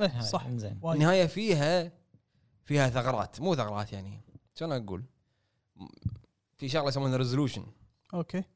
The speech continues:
Speaker 3: انك انت يعني خلاص الشخصية هذه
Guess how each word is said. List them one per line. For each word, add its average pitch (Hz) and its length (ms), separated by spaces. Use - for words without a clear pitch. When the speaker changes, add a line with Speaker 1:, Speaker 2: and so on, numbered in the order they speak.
Speaker 3:
انك 113 260
انت 131 460
يعني 104 420
خلاص 117 380
الشخصية 127 640
هذه 160 280